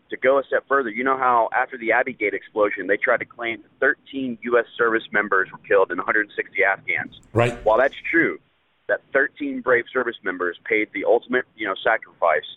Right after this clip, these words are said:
Speaker 1: what they're not telling you is, is that there was Americans outside that Abbey Gate as well. There was blue passport holders. I know of one, which was a mother and her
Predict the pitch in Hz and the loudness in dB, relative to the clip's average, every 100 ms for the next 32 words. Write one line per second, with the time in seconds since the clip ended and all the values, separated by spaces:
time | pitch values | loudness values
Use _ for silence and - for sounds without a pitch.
0 | _ _ _ _ 110 113 107 131 - - | _ _ _ _ 0 2 2 0 0 2
1 | 113 107 - 98 98 95 - - 101 123 | 2 0 -8 -2 0 0 -6 -6 0 2
2 | 139 123 113 110 110 110 101 92 - - | 2 0 0 2 2 -2 -4 -6 -6 0
3 | 120 127 117 101 95 90 98 90 87 - | 2 4 2 2 0 -2 -4 -4 -6 -2
4 | 101 71 _ _ - 101 90 _ - 107 | -2 -2 _ _ -4 -4 -4 _ -6 2
5 | 139 147 - 127 117 - 117 - 110 110 | 2 2 0 -2 -2 0 0 2 2 4
6 | 110 107 - - - - 101 120 135 123 | 2 -2 -8 -20 -14 -10 0 4 4 0
7 | _ 120 127 113 104 - 98 92 98 113 | _ 2 2 2 -2 -8 -4 -4 2 0
8 | 123 123 113 | 0 -4 -4